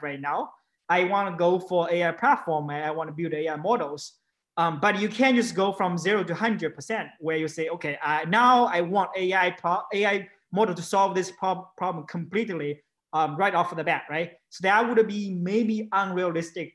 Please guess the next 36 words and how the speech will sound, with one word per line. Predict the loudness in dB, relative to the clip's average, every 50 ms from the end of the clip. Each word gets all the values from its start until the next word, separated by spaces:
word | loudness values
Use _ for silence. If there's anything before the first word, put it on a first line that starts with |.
| _ _ -12
expectation. | -10 -10 -10 -10 -12 -12 -12 -8 -8 -8 -8 -8 -10 -14 -12 -8
You | -2 2
might | 2 2 2 2
be | -2 -6 -8 -8 -10 -8
like, | -4 -4 -4 -4 -4 -6
"Okay, | -4 -2 0 0 0 -2 -4 _ _ _
maybe | 2 2 2 2 2 0
one | 2 4 4 4 6 4
year | 4 4
down | 4 4 2 2
the | 0 0
road, | 2 4 4 4 2 0 -4 -6
the | -4 -2 0
R | 2 4 4 4 4 2
O | 2
I | 2 2
is | 2 0 -4 -6
gonna | -8 -8 -8 -8
be | -10 -8
great." | -4 -4 -4 -4 -6 -12 _ _ _ _ _ 0
But | 2 2 2 2 -2 -10 -18 -20 _ _ -2 0
at | 2 4
the | 4
very | 6 6 6
beginning, | 6 4 0 2 4 4 4 2 0
since | -2 -6 -2 0
I | 0 0
don't | 2 2 2 2 2
have | 2 0 -2
any | -4 -6 -8
failures | -8 -6 -6 -6 -4 -2 -2 -2 -4 -4 -6
and | -10 -10 -8
I | -8 -8
don't | -6 -6 -6 -6
have | -6 -6 -6
any | -6 -8 -8 -10